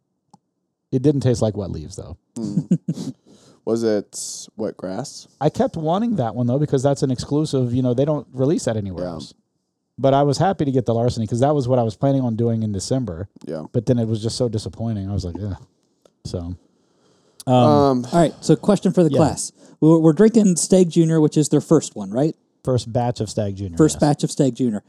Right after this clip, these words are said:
Speaker 3: So the question is: We're a hundred episodes into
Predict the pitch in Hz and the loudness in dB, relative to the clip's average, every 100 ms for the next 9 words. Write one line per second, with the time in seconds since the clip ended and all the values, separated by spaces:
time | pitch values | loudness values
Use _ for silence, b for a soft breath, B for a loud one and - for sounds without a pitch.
0 | b - - 196 185 165 139 - 143 - | b -2 4 6 6 4 0 -4 -2 0
1 | 254 277 - 202 175 160 135 113 - 131 | 0 0 2 2 4 4 4 0 -6 -2
2 | 151 170 160 214 214 190 185 170 160 139 | 2 2 2 2 2 2 0 0 -2 -2
3 | 139 135 131 123 127 | 0 2 2 0 -2